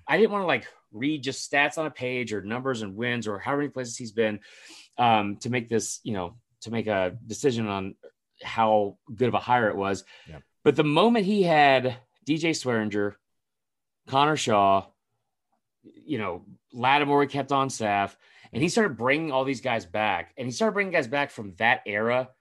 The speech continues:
Speaker 1: which was, like, the peak of
Speaker 2: I mean,
Speaker 1: Gamecocks
Speaker 2: Al-,
Speaker 1: football in the
Speaker 2: Alshon
Speaker 1: start of
Speaker 2: Jeffrey's
Speaker 1: two thousand ten.
Speaker 2: been around the building all week. Melvin Ingram. I mean, all, all those
Speaker 1: Right.
Speaker 2: guys,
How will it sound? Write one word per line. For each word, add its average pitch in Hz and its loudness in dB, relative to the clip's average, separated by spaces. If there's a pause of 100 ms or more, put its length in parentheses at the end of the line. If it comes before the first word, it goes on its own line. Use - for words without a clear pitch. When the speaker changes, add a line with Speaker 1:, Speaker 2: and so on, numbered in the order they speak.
(160)
Speaker 1:
which 113 -6
was, 120 -6
like, 120 -2
the 123 -4
peak 147 -2
of 117 -2
Speaker 2:
I 123 2
mean, 123 6
Speaker 1:
Gamecocks 131 4
Speaker 2:
Al-, 135 8
Speaker 1:
football 127 4
in 120 -2
the 151 4
Speaker 2:
Alshon 143 6
Speaker 1:
start 139 4
of 120 -2
Speaker 2:
Jeffrey's 131 2
Speaker 1:
two 131 -2
thousand 135 0
ten. 131 -4
Speaker 2:
been 127 -4
around 127 0
the 120 -2
building 120 4
all 117 2
week. 113 -2
Melvin 113 0
Ingram. 110 -2
I 101 -4
mean, 101 -4
all, 101 -4
all 101 0
those 185 0
Speaker 1:
Right. 190 2
Speaker 2:
guys, 85 -18